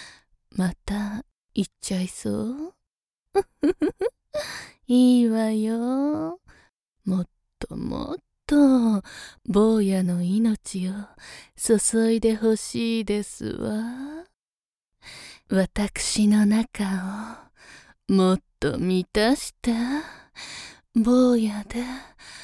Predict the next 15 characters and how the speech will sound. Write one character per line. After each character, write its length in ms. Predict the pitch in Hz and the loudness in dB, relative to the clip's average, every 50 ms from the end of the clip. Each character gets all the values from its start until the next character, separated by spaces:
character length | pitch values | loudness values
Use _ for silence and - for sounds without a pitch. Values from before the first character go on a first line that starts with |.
| - - _ _ | -20 -20 _ _
い 220 | - 196 214 240 233 | -6 -2 0 0 0
っ 40 | - _ _ _ _ | -2 _ _ _ _
ぱ 320 | - 151 135 151 156 175 | 0 2 2 2 2 2
い 100 | 190 247 | 6 6
に 160 | 262 262 269 277 | 6 6 6 2
し 200 | - - - - | 0 -4 -6 -8
て。 160 | - - 311 311 311 330 349 381 427 - - - - - - _ _ _ _ _ _ _ _ _ _ - | -4 -2 -2 0 0 -4 -6 -8 -10 -12 -14 -16 -18 -20 -20 _ _ _ _ _ _ _ _ _ _ -12
う 60 | 339 | -10
ん。 280 | 311 330 349 403 403 - _ _ _ _ _ _ _ _ _ _ _ _ _ _ _ _ _ _ _ _ _ _ _ _ _ _ _ _ _ _ _ _ _ _ - | -8 -6 -6 -6 -8 -8 _ _ _ _ _ _ _ _ _ _ _ _ _ _ _ _ _ _ _ _ _ _ _ _ _ _ _ _ _ _ _ _ _ _ 0
あ 300 | 233 233 240 262 277 302 | 2 2 4 4 4 4
ら、 560 | 302 311 311 302 285 269 254 247 226 220 - - - - - - - - - - - - _ - | 4 4 4 4 4 4 4 2 0 0 -4 -6 -8 -8 -8 -8 -8 -10 -12 -14 -16 -12 _ 4
坊 420 | 233 226 208 214 226 220 220 220 | 4 6 6 6 4 4 4 4
や 240 | 214 202 196 190 185 | 2 2 2 0 0
の 200 | 185 185 180 175 _ | 0 -2 -2 -6 _
唇 960 | - - - - - - - 226 226 - - 247 247 247 247 - 269 285 - | -12 -16 -16 -12 -10 -6 -4 -4 -4 -2 -2 -4 -2 -2 -2 -2 -4 -4 -4